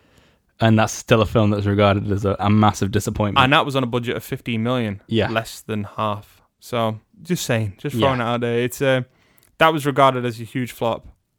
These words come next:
Speaker 2: and it still made more money. Okay, so that leaves me to just ask the two questions that I ask at the end of every single episode of Best Forgotten Movies.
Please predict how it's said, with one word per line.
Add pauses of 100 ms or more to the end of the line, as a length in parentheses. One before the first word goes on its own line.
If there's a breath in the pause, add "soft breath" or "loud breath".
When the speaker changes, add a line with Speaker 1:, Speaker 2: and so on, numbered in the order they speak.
Speaker 2:
and
it
still
made
more
money. (680 soft breath)
Okay,
so
that
leaves
me
to
just
ask
the
two
questions
that
I
ask
at
the
end
of
every
single
episode
of
Best
Forgotten
Movies.